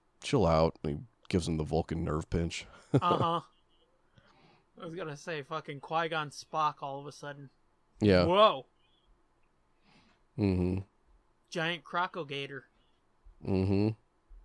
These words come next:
Speaker 2: Yeah, I forgot how many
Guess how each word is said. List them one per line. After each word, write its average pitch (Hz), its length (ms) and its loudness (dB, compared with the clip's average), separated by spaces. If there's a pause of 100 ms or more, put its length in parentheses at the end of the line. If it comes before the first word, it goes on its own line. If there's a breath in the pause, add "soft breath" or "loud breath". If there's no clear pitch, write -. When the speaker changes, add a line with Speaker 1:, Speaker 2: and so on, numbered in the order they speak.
(3000)
Speaker 2:
Yeah, 254 180 -8
I 285 100 -2
forgot 226 380 0
how 277 120 -2
many 165 200 -4